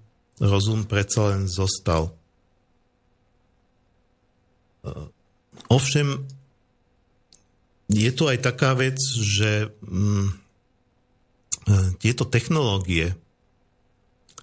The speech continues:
ktoré boli vyvinuté jednak za účelom sebakontr-, e, sebakontroly,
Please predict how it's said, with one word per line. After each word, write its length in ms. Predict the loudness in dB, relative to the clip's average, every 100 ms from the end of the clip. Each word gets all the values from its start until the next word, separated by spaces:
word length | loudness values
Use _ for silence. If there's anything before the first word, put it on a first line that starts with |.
| _ _ _ _ _ _ _ -10 -8 -8 -12 -18 2
ktoré 400 | 2 4 0 0
boli 240 | 0 0
vyvinuté 880 | -2 -2 0 -2 -4 -2 0 0 -4 -8 _ _ _ _ _ _ _ _ _ _ _ 2
jednak 320 | 2 4 0
za 160 | -2 -2
účelom 520 | -2 0 0 0 -2
sebakontr-, 760 | -2 0 0 0 0 0 0 -2
e, 320 | 0 0 0
sebakontroly, 760 | -2 0 -2 2 0 0 0